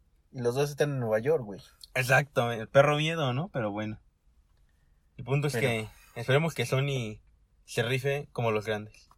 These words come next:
Speaker 1: Ujú. Tienen la fórmula, tienen bastante
Speaker 2: Tiene las reglas, tiene el material,
Speaker 1: Ujú.
Speaker 2: ya demostró que tiene la capacidad.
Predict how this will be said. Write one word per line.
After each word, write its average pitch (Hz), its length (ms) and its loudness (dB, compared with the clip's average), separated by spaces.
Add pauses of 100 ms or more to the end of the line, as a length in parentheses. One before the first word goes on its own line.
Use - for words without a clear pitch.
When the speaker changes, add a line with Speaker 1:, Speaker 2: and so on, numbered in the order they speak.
(240)
Speaker 1:
Ujú. 104 360 -12 (300)
Tienen 113 220 -4
la 101 80 -4
fórmula, 170 580 -6 (440)
tienen 127 440 -2
bastante 117 680 -4
Speaker 2:
Tiene 104 200 -2
las 87 160 -4
reglas, 151 540 -2
tiene 120 320 -2
el 107 80 -8
material, 107 720 0
Speaker 1:
Ujú. 123 360 -8 (160)
Speaker 2:
ya 107 140 2
demostró 123 420 0
que 120 100 -4
tiene 123 240 -2
la 104 140 -2
capacidad. 107 680 -2